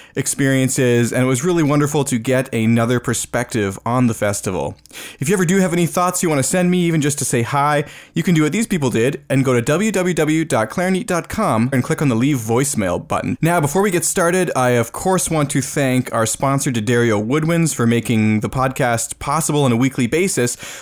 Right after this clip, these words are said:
Also, the Patreon backers, particularly this week, uh, Josh N, Karen D, and Karen P, for making the show possible. And also those who made direct donations, clicked on affiliate links, purchased items from the store, any way they helped out the podcast at all.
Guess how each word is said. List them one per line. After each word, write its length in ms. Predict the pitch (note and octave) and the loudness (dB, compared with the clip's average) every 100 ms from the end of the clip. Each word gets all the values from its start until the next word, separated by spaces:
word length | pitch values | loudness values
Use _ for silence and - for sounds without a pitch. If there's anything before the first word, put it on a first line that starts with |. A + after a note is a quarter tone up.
| - | -4
Also, 280 | D#3+ F3 D#3+ | -2 0 0
the 120 | C3+ | -2
Patreon 640 | - E3 F3+ - F#3 F3+ E3+ | -2 -2 -2 0 0 0 0
backers, 520 | F3 E3+ F#3+ F3+ F3 | 0 0 0 0 0
particularly 720 | C#3+ C#3 E3 - D#3+ D#3 C3+ | -2 0 -2 0 0 2 2
this 260 | C#3+ C#3+ | 0 -2
week, 300 | C#3+ C#3+ C#3+ | -2 -2 -2
uh, 160 | C3+ G#2+ | -2 -2
Josh 480 | A2 C#3+ C#3+ D3 - | 0 0 0 -2 -2
N, 340 | C#3 C#3+ D3 C#3+ | 0 0 0 -2
Karen 440 | - D3+ D3 B2 | -2 0 2 2
D, 360 | B2+ C#3+ D3 - | 0 0 -2 -2
and 240 | G#2 G#2 | -2 -2
Karen 380 | - C#3 B2 A2 | -2 -2 0 -2
P, 400 | - F#3 B2+ C#3+ - - | -4 -2 0 -2 -6 -14
for 120 | - C3 | -2 0
making 300 | A#2 B2 A2 | 0 0 -2
the 60 | |
show 220 | - A#2 | 0 -2
possible. 680 | - A#2+ A#2 - C3+ D3+ G3+ - - - | 0 0 0 -2 -2 -2 -4 -10 -10 -2
And 140 | F3+ | 0
also 220 | A#3+ A#3 | 0 0
those 240 | G3 G3 G#3 | 0 2 2
who 60 | |
made 200 | F#3 E3 | 2 2
direct 340 | D3 D#3 F#3+ - | 0 0 -2 0
donations, 640 | D#3 F3+ F#3 F#3+ F3 - | 0 2 0 2 0 0
clicked 240 | F3+ F3+ | -2 -2
on 80 | D#3 | -2
affiliate 420 | A#2+ - F3+ F3+ | 0 0 0 0
links, 360 | D#3 E3 E3 - | 0 0 0 -2
purchased 420 | - G3 D#3+ - | -2 -2 -2 -2
items 300 | D#3 D#3+ C#3+ | -2 0 0
from 140 | C3 A#2 | 0 0
the 60 | |
store, 640 | - - G3+ G3 F#3+ F#3+ - | -2 -2 0 2 2 0 -2
any 200 | F#3+ F#3+ | -2 0
way 200 | E3 E3+ | 2 2
they 120 | D3+ | 2
helped 240 | D3 D3 D#3 | 0 0 -2
out 120 | B2 | -2
the 80 | A#2+ | -4
podcast 680 | - G#2+ - A#2 G#2+ - | -2 -4 -2 -2 -2 -2
at 80 | A2+ | -2
all. 280 | G#2+ G2 | 0 0